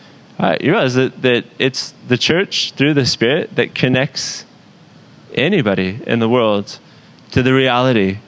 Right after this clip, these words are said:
of who Jesus is. This is how God has decided to operate throughout human history.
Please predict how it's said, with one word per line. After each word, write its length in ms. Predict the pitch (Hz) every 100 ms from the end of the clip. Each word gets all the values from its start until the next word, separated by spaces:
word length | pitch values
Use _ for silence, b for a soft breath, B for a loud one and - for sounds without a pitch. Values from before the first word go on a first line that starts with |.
| -
of 160 | - 101
who 120 | 113
Jesus 440 | 98 107 98 90
is. 240 | 101 92 -
This 180 | 170 -
is 120 | 254
how 220 | 208 156
God 440 | 120 - 120 139
has 160 | 135 117
decided 560 | 120 - 123 120 107 - B B B B B -
to 160 | -
operate 800 | 87 131 117 110 101 92 - - - - - - - - - - - - - - - - -
throughout 400 | - 110 107 -
human 260 | 113 104 104
history. 400 | 113 - -